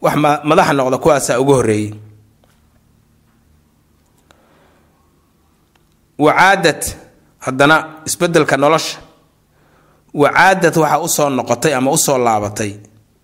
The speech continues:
alquwwatu awooddii marratan thaaniya mar labaad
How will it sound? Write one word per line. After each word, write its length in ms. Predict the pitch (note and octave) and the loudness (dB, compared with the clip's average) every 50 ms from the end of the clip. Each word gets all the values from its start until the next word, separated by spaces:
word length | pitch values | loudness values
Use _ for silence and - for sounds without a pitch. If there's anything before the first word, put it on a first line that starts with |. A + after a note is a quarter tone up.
| _ _ _ _ _ _ _ _ _ _ | _ _ _ _ _ _ _ _ _ _
alquwwatu 800 | C#3+ C#3+ C3+ B2+ C3+ - F#3 F#3+ F3+ E3 D3 C#3+ - - G2+ - | 0 0 0 0 2 2 4 4 4 2 0 -2 -4 -8 -4 -2
awooddii 840 | C3 C3 C3+ D3 D#3+ E3+ E3 D3 C3 B2+ B2 A#2 A2+ G#2+ - - - - - _ _ _ - | 0 0 2 2 2 2 0 -2 -4 -2 -2 -2 -2 -4 -8 -16 -20 -20 -20 _ _ _ -6
marratan 680 | C3+ D3 D#3+ F3 D#3+ D#3 C#3+ - - C3+ B2 B2 A2+ | 0 0 2 2 2 0 -2 -2 -4 -6 -6 -6 -6
thaaniya 420 | - - C3+ C3 C3+ D3+ E3 D#3+ D3 | -4 -4 -4 -2 0 0 0 0 2
mar 200 | C#3+ D3+ D3+ C#3+ | 2 2 2 2
labaad 380 | C#3 B2+ A#2+ A#2 G#2+ G#2 G#2 | 2 0 0 -2 -4 -4 -6